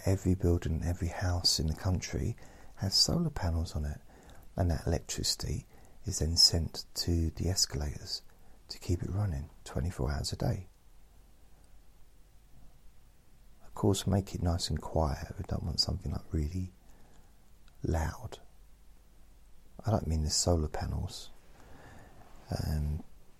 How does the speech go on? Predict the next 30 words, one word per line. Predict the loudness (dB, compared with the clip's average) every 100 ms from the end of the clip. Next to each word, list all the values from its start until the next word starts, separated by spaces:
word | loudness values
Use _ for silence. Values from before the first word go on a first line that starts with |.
| -20 -20 -20 -20 -4
mind | 2 2 2 2
you, | 2 0
if | -4 -14
you've | -18 -2
got | -2 -2
a |
couple | -2 0 2
of | 4
solar | 6 6 4
panels | 0 0 0 0
on | -2
the | 0
roof, | 2 2 0 -6 -14 -18 -20 -20 -20 -20 -12 -12
they're | 0
gonna | 4 4
wanna | 4 0
chat | 0 -2 -2
to | -4 -6
each | -4
other, | -6 -2
aren't | -2 -2
they? | -6 -8 -16 -20 -20 -20 -20 -20 -20 -20 -20 -20 -20 -20
It'd | -18 -10
be | -4
boring | 2 4 4 0
up | -6 -4
there | -2 -2
otherwise, | -2 0 2 0 -2
I | -4
suppose. | 2 4 2 -2 -12 -18 -20 -4 -4 -4 -8 -4 0 2 2 0 0 -2 -4 -12